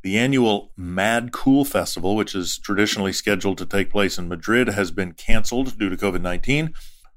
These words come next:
Organizers have apologized and noted that those who purchase tickets can request a refund or use them for next year's festival to be held in July twenty twenty-two. Last week's Eurovision Song Competition's predictions were accurate, and on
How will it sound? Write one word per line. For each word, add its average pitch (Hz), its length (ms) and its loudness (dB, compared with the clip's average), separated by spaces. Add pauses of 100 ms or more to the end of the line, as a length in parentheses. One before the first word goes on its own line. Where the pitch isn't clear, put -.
(200)
Organizers 113 580 2
have 85 100 -14
apologized 139 880 0
and 98 120 -4
noted 101 260 4
that 95 140 -8
those 98 220 0
who 95 60 -6
purchase 92 400 -4
tickets 135 320 -2
can 92 200 -6
request 92 520 -4
a 120 40 -4
refund 101 580 -6
or 151 220 4
use 113 260 -2
them 101 100 -8
for 98 140 -12
next 98 280 -6
year's 95 220 -4
festival 87 460 -4
to - 100 -20
be 90 120 -6
held 85 240 -2
in 82 100 -8
July 82 300 -2
twenty 82 300 -8
twenty-two. 80 520 -12 (580)
Last 147 320 -2
week's 131 240 0
Eurovision 117 640 0
Song 135 460 -4
Competition's 107 680 -2
predictions 104 640 -4
were 95 200 -16
accurate, 123 560 -2 (380)
and 95 120 -2
on 95 300 0